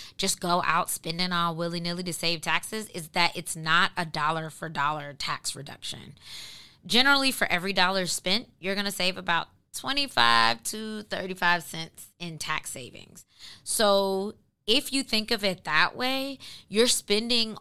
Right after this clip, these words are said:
all of this money to save a little bit. That's not really a deal, right? Like, I wouldn't tell you to spend a hundred dollars to save twenty-five. And that's how you wanna think about taxes.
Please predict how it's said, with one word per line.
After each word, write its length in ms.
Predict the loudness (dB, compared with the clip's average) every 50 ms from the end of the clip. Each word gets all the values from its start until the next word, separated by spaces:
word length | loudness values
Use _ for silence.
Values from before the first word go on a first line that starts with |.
| -4
all 360 | 0 2 4 4 4 4 2
of 120 | 0 0 -2
this 220 | -4 -6 -6 -6
money 400 | -6 -6 -4 -4 -4 -4 -6 -8 -8 _
to 140 | -6 -4 -2
save 540 | -2 -2 0 0 2 2 2 2 0 -2 -4
a 100 | -6 -8
little 280 | -8 -8 -10 -12 -12 -12
bit. 300 | -12 -12 -12 -12 -14 -16 -20 -20 -20 -20 _ _ _ _ _ -2
That's 340 | 0 2 2 2 -2 -6 -6
not 440 | 0 4 6 8 8 8 6 2
really 280 | 0 -4 -2 0 0 0
a 80 | -2 -2
deal, 500 | 0 0 2 2 2 2 0 0 -2 -2
right? 300 | 0 2 2 2 2 0
Like, 160 | -4 -6 0 2
I 100 | 2 2
wouldn't 380 | 4 2 0 -2 -4 -6 -6 -4
tell 260 | -2 0 0 0 0
you 320 | -2 -2 -2 -2 -2 -2 -4 -8 -12 -12 -6
to 80 | -4 -2
spend 240 | 0 2 2 2
a 40 | 2
hundred 280 | 0 -2 -2 -4 -2 2
dollars 460 | 4 4 6 4 2 -4 -8 -8 -8
to 100 | -6 -4
save 320 | -2 0 0 -2 -2 -4
twenty-five. 680 | -6 -8 -8 -10 -2 0 2 2 2 -2 -8 -14 -18 -16 -14 -14 -12 -12 -12 -10 -4 0
And 400 | 2 4 4 4 2 0 0 4
that's 260 | 6 6 6 6 4
how 100 | 2 2
you 120 | 2 2
wanna 200 | 0 0 -2 0
think 180 | -2 -2 -2 -2
about 300 | -2 -4 -4 -4 -4 0
taxes. 640 | 4 4 4 4 2 -2 -8 -8 -10 -10 -10 -12 -12